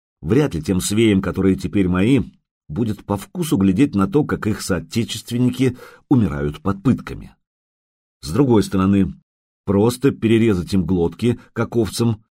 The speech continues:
не самый оптимальный вариант. Если уж придется их прикончить, то надо сделать это эффектно. Мне вспомнилась варяжская тризна. Дать им оружие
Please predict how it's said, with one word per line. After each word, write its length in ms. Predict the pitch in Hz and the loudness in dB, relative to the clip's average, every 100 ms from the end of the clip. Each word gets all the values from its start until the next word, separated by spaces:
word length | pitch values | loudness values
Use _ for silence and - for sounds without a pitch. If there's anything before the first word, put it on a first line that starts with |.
| _ _ _ - | _ _ _ -2
не 120 | 123 | 0
самый 400 | 123 127 180 175 | 2 2 4 2
оптимальный 480 | - 82 85 90 90 | 0 -2 0 0 2
вариант. 480 | 127 120 71 - _ _ _ _ _ | 2 2 -2 -10 _ _ _ _ _
Если 240 | 104 127 120 | -2 0 0
уж 160 | 98 | -2
придется 420 | 113 120 120 - 87 | 0 2 2 2 -6
их 140 | 78 | -8
прикончить, 640 | 87 82 165 156 156 - - - _ _ | -10 -2 0 2 -2 -4 -16 -20 _ _
то 100 | - | 0
надо 260 | 170 180 113 | 4 4 2
сделать 500 | - 92 95 107 - - | 0 0 0 0 -6 -16
это 280 | 73 82 | -6 -2
эффектно. 640 | 107 - 123 - - - - _ _ _ _ _ _ _ _ _ _ _ - | -2 2 0 0 -10 -20 -20 _ _ _ _ _ _ _ _ _ _ _ -8
Мне 240 | 78 127 | -2 -2
вспомнилась 920 | 170 - - - 170 156 151 147 - - _ _ - | -4 -8 -12 -6 -2 2 2 2 -2 -14 _ _ -6
варяжская 640 | 87 101 147 - - 135 | -2 2 0 -2 -2 -2
тризна. 760 | 127 - 156 139 85 71 62 - _ _ _ _ _ _ _ | -2 2 4 4 2 -4 -10 -14 _ _ _ _ _ _ _
Дать 360 | 64 82 110 - | -8 -4 -4 0
им 120 | 120 | 0
оружие 580 | 101 82 76 104 117 | 2 0 -2 0 -2